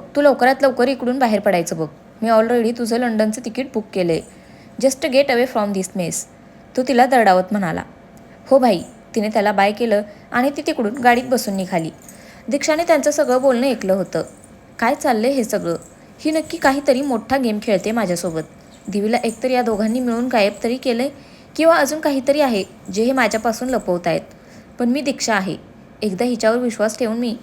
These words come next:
घोडचूक केलीये. आता परत नाही. दिवीचा शोध तर मी लावूनच राहणार, मग इंडिया असो की लंडन की अमेरिका." दीक्षा पटकन गाडीत बसली आणि तिकडून निघाली.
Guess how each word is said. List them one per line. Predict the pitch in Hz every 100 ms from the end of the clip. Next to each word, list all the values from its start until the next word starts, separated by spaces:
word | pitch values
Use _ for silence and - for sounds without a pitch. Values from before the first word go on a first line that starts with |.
| -
घोडचूक | 202 185 - 247
केलीये. | - 185 156 - - - - - -
आता | -
परत | 302 254 220 220
नाही. | 196 190 - - - 208
दिवीचा | 185 202 240
शोध | 240 233 233
तर | 226
मी | 233
लावूनच | 254 190 196 214
राहणार, | 214 185 160 - - - - - -
मग | 262
इंडिया | 294 262 269 285
असो | 277 262 240
की | 302
लंडन | 285 208 180 165 - -
की | -
अमेरिका." | 277 190 175 160 160 - - - - - -
दीक्षा | 190 -
पटकन | 214 220 - 214
गाडीत | 233 196
बसली | 208 240 220 190 - - -
आणि | 233 285
तिकडून | 302 240 269
निघाली. | 233 208 175